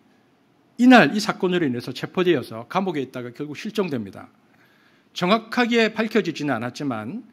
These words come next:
공식 석상에서 히틀러에게 노골적으로 반항했다는 이유로 당시 사람들처럼 비밀 경찰에 의해서 사라진 것이 아닌가 예상이 됩니다. 사진 다시 한번 띄워주실래요? 여러분, 이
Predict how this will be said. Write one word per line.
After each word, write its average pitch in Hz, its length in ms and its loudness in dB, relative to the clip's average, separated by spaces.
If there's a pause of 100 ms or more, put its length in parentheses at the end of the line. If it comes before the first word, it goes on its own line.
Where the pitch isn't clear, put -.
(360)
공식 233 440 0
석상에서 143 880 -4 (340)
히틀러에게 175 1120 0
노골적으로 190 760 0
반항했다는 160 560 -2
이유로 117 540 -4 (380)
당시 160 420 -4
사람들처럼 180 840 -2 (340)
비밀 180 280 0
경찰에 196 360 0
의해서 143 280 0
사라진 170 440 -2
것이 123 260 -6
아닌가 135 520 -4 (360)
예상이 165 280 -4
됩니다. 113 300 -6
사진 160 240 -8
다시 170 180 -6
한번 135 140 -8
띄워주실래요? 131 600 -8 (1900)
여러분, 147 560 -2
이 180 400 -2